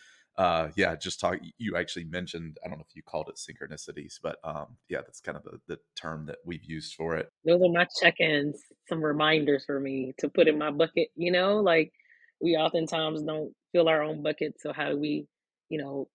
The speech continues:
Speaker 2: inspire those buckets to be filled as often as possible? I have a basket in my office where I've had notes from clients and notes from my daughter and my son on things, like, that are inspiring to me. So I just drop 'em in the basket. So when I need to pull 'em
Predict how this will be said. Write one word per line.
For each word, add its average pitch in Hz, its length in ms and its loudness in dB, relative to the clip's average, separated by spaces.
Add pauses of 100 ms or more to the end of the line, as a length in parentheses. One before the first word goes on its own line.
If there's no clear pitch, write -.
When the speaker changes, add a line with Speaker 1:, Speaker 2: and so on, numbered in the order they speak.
(400)
Speaker 2:
inspire 156 680 4
those 151 260 0
buckets 147 380 -2
to - 80 -10
be 143 140 -2
filled 143 420 -2
as 131 160 -6
often 139 360 -6
as 127 100 -10
possible? 127 580 -4
I 156 60 -4
have 165 180 4
a 147 60 4
basket 147 460 4
in 135 120 2
my 131 100 -4
office 147 440 0
where 143 400 2 (500)
I've 156 100 2
had 151 180 6
notes 156 300 4
from 151 140 -4
clients 139 580 -4
and 135 260 -6 (300)
notes 170 260 8
from 165 140 -2
my 156 120 0
daughter 156 480 6
and 143 220 0
my 131 120 -10
son 160 560 -4
on 139 260 -8
things, 156 420 -2
like, 139 320 -6 (420)
that 151 120 2
are 147 80 2
inspiring 156 500 2
to 143 100 -6
me. 135 160 -2
So 139 140 -6
I 143 80 0
just 139 200 -4
drop 143 200 -2
'em 143 120 -4
in 135 60 -4
the 135 60 -2
basket. 139 500 -4
So 139 120 0
when 143 120 -2
I 139 80 0
need 147 220 2
to 151 80 -4
pull 151 360 0
'em 151 120 -10